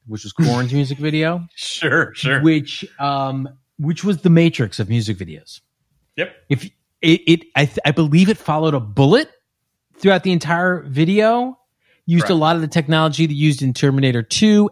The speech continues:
Speaker 1: and The Matrix. Uh, it dominated T R L. Um, it was, it was a big video.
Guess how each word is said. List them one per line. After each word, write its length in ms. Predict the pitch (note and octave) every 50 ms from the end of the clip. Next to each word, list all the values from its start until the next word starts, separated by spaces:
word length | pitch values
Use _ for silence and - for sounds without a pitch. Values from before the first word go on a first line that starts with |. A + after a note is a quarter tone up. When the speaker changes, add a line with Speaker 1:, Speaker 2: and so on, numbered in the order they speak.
| _ -
Speaker 1:
and 280 | D#3+ G3+ A#3 A#3+ G#3+
The 60 | G#3
Matrix. 640 | F3+ E3 D#3 D3 C#3+ C3+ - D3+ D3 C3 - - - _ _ _
Uh, 240 | C#3 C3+ C3 B2+ A#2+ - -
it 140 | F3 - _ _ _ D#3 A#2+
dominated 720 | - C#3 C3 C#3 E3 F3+ F#3 F3 D#3+ D3 C#3 C3 A#2 A2
T 200 | - - - D3 C3+
R 240 | B2 A2+ G#2+ A2 A#2+
L. 380 | A#2 G2+ F2+ F2 F#2 G2 G2+ _ _ _ _ _ _ _ _ _ _ _ _ _ _ _
Um, 520 | D3 D3+ D3+ D3+ D3 D3 D3 C#3+ D3 C#3 C3+ _ _ _ _ _ _ _
it 140 | F#3 A3
was, 640 | A3 A#3+ B3 B3+ A#3+ G#3 G3 - - - - - _ _ _ _ _ _ _ _ _ _ _ _ _ _ _ _ _ _ _ _ _ _ _ _ _ _
it 140 | - E3 G3
was 140 | A3+ B3+ G#3+
a 60 | C#4
big 260 | C4 D4 E4+ E4+ C4+
video. 600 | A3 G#3+ B3 F4 F#4 G4+ E4+ B2 A2+ E2+ - -